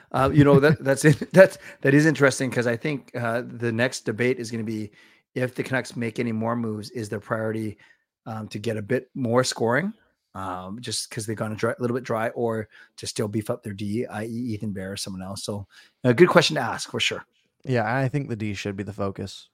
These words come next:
Speaker 1: Yeah,
Speaker 2: Um,
Speaker 1: yeah.
Speaker 2: it
Speaker 1: Yeah.
Speaker 2: absolutely should be. Uh, this team can score, right? I mean, they've scored,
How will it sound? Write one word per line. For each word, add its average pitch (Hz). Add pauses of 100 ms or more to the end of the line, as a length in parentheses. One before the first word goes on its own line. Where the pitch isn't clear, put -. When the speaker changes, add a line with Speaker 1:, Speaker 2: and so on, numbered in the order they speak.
(140)
Speaker 1:
Yeah, 104
Speaker 2:
Um, 95 (100)
Speaker 1:
yeah. 110 (380)
Speaker 2:
it 110
Speaker 1:
Yeah. 101
Speaker 2:
absolutely 104
should 95
be. 101 (500)
Uh, 107
this 117
team 160
can 156
score, 127
right? 110
I 117
mean, 107
they've 113
scored, 123